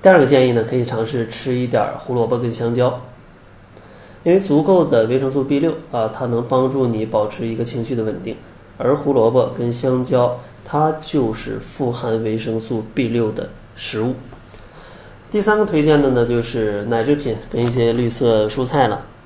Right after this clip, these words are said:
因为奶制品跟一些绿色蔬菜可以帮助你去补充一些钙，也能帮助你去控制情绪啊，控制情绪。第四个呢，可以去补充一些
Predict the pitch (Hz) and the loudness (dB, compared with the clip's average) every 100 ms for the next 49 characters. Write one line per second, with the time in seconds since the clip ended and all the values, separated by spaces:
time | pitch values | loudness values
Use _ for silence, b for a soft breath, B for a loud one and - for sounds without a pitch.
0 | - B B B B - 170 175 120 165 | -20 B B B B 2 6 6 6 4
1 | 175 117 120 127 131 131 120 120 - 147 | 2 0 2 2 2 4 4 4 2 -2
2 | 131 123 139 143 - 131 110 117 120 117 | 0 -2 0 -2 0 0 2 0 2 0
3 | 120 113 107 - 117 110 113 101 101 - | 0 -2 -4 -4 -2 -2 -4 -8 -8 -4
4 | 117 117 113 113 113 110 147 - - - | -2 0 -2 0 -2 0 -2 -2 -16 -20
5 | - - - 117 107 139 143 123 123 110 | -20 -20 -6 -2 2 4 4 2 2 -2
6 | 98 - 110 107 - - 143 113 113 - | -4 -4 -4 -4 -8 -4 -2 -2 -4 -8
7 | - - - - 113 113 - 110 104 107 | -12 -8 -8 -6 -6 -6 -8 -8 -2 -2
8 | - - 110 107 117 117 120 - B B | -2 -10 -8 -8 -8 -8 -10 -12 B B
9 | B B B B B B B B - 196 | B B B B B B B B -6 2
10 | 190 - 180 131 117 113 127 120 110 - | 2 4 4 6 4 2 2 0 0 -2
11 | 127 120 120 98 - 127 127 123 110 - | -2 -2 -6 -8 -4 -2 0 -2 -2 -4
12 | 127 123 | -2 -2